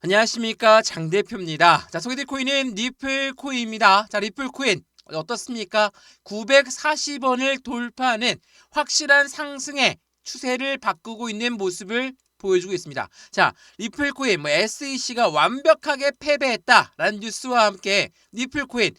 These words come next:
당연하겠지만 이제는 이티에프에 대한 길이 열렸고 아이피오에 대한 길이 열렸다. 자, 리플이 갖고 있는 상승의 모멘텀들이 이제는 하나씩 하나씩 빛을 보기 시작한다. 자, 그러한 부분이 여기 팔백 원을 돌파하면서부터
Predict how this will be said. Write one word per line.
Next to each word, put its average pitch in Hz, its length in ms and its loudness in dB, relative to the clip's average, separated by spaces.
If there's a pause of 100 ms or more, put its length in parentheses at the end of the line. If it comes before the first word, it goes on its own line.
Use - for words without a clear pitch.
(160)
당연하겠지만 226 720 -2
이제는 302 420 -6
이티에프에 247 680 -8
대한 247 240 -2
길이 233 240 -8
열렸고 196 580 -4 (240)
아이피오에 262 800 -2
대한 240 260 -2
길이 240 300 -8
열렸다. 214 520 0 (260)
자, 180 160 4
리플이 277 320 -6
갖고 262 260 -2
있는 269 160 -6
상승의 302 600 -6
모멘텀들이 247 680 -4 (220)
이제는 262 320 0
하나씩 294 580 -4
하나씩 262 480 -2 (260)
빛을 285 500 -6
보기 247 300 -6
시작한다. 208 560 2 (300)
자, 240 100 0
그러한 277 320 6
부분이 240 460 -2 (100)
여기 208 380 -2 (260)
팔백 311 440 6
원을 285 240 4
돌파하면서부터 247 1080 0